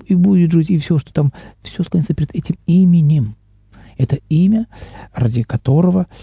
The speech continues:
э, нам оставлена, э, даже просьба к Отцу. Э, э, это евангельская молитва, да? Это, э, сам, самим Христом обозначено: "Что не попросите во имя Мое, то сделаю". Вот, представляете, э,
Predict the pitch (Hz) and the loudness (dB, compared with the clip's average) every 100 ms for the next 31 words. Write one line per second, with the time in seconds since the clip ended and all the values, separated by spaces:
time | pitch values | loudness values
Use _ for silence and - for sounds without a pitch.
0 | - - 117 113 120 117 113 - 147 160 | -8 -2 0 0 0 0 -2 -2 0 2
1 | 175 180 _ - - 120 117 123 131 127 | 2 0 _ -10 -4 -2 0 0 0 -2
2 | - 131 135 143 139 151 - - 123 - | -4 -2 0 0 -2 -4 -6 -4 -4 -6
3 | - - 320 113 110 110 113 110 110 117 | -20 -10 -2 0 0 -2 -4 -6 -6 -8
4 | - 76 69 - - 135 139 160 123 - | -10 -10 -10 -8 -2 2 4 4 2 0
5 | 123 120 113 - - _ _ _ 127 135 | -2 -2 -4 -10 -20 _ _ _ -4 -4
6 | 147 _ - 127 131 156 123 120 113 - | -4 _ -8 -4 -2 0 0 0 -2 -2
7 | 143 123 - 143 127 139 - - 220 196 | -2 -2 0 2 2 0 -2 0 0 0
8 | 147 143 139 120 - 117 110 - - - | 2 2 2 0 -2 -2 -2 -4 -14 -14
9 | - 151 139 131 147 - - 127 131 127 | -2 2 2 2 0 0 0 2 4 2
10 | 110 107 165 196 _ _ - 107 - - | 2 2 0 -2 _ _ -4 -2 -2 -4
11 | 139 117 - - - - 139 - - - | -2 -4 -10 -20 -20 -10 -6 -6 -8 -8
12 | - 220 247 - 120 - - - 143 | -2 0 0 -2 -6 -10 -12 -4 -2